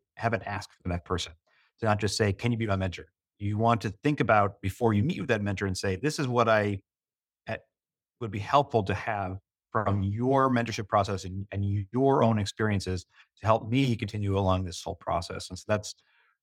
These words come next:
really critical. M-, my journey, I would say, is that I, I was very fortunate in my first rotation during my M D P H D at the University of Rochester to find a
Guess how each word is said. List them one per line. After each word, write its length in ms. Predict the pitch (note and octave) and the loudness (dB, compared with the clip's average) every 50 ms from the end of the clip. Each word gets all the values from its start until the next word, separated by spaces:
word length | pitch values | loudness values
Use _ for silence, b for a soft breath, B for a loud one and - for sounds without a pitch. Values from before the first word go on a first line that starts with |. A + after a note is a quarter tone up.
| _ _ - | _ _ 0
really 200 | F#2+ F#2 F2+ E2 | 0 2 2 0
critical. 520 | D#2+ - - F2+ F2 - - - E2+ - _ _ _ _ _ _ _ _ - | -2 -4 -4 -4 -4 -4 -6 -8 -10 -12 _ _ _ _ _ _ _ _ -16
M-, 240 | A#2+ A#2+ B2+ C#3 - | -14 -12 -12 -8 -2
my 320 | C3 B2+ C3+ D#3 F3+ F#3 | 2 4 4 6 4 4
journey, 420 | C#3+ A#2+ B2 C3 B2+ B2+ B2 A#2 | 2 2 4 4 6 6 6 6
I 80 | A2+ A2+ | 6 4
would 160 | A2+ A2+ G#2+ | 4 2 -2
say, 400 | - - A#2+ A2+ A2 G#2+ G#2 - - | -2 0 2 2 2 2 -2 -4 -6
is 120 | G#2 G2+ G2 | -8 -4 0
that 120 | G#2+ G#2 | 2 4
I, 320 | G#2 G2 - - G#2 G#2 - - | 4 2 2 0 -4 -4 -4 -4
I 120 | - A2 G#2+ G2+ G#2+ _ _ - | -6 -8 -8 -8 -12 _ _ -12
was 80 | G#2+ G2+ | -8 -2
very 240 | F#2+ C3+ C#3 D3 C3 | 4 6 6 6 4
fortunate 600 | - - A#2+ A#2+ A#2 - A2+ G#2 G2 F2+ G2+ G2 - _ _ _ _ _ _ _ - | 4 4 4 4 4 4 0 0 0 -2 -4 -8 -14 _ _ _ _ _ _ _ -6
in 100 | G#2+ G#2 | -2 2
my 120 | G#2 G2 F#2+ | 2 2 0
first 440 | - - - A#2+ A#2 B2+ G#2+ - | 0 -2 -2 0 0 0 2 2
rotation 640 | A2+ G#2 F#2 - A2+ A2 G#2 - A2 G2+ F#2+ G2 G2 | 2 2 0 -2 -6 -6 -6 -6 -4 -4 -4 -4 -4
during 180 | - G#2 G2+ F#2+ | -2 -2 -2 -2
my 80 | F#2+ | -2
M 100 | G2 G2 | -2 -4
D 100 | G2 F#2+ | -4 -6
P 180 | F#2 - F#2 F2+ | -6 -8 -8 -10
H 160 | F2 - - | -10 -10 -10
D 180 | - G#2 G2+ F#2+ | -8 -6 -4 -4
at 100 | F#2 F#2+ | -4 -4
the 60 | F#2 | -4
University 400 | F#2 F2+ F2 F2+ E2 - E2 F2+ | -4 -2 -2 -2 -4 -4 -6 -6
of 60 | F2 | 0
Rochester 420 | G#2 G2+ G2 - - F#2 - - F#2 | 2 2 2 2 0 -2 -2 -4 -6
to 100 | F#2 F#2 | -6 -4
find 260 | - F#2 F#2 F#2+ F#2 | 0 0 0 2 2
a 180 | F#2+ F2+ F2 | 0 -2 -4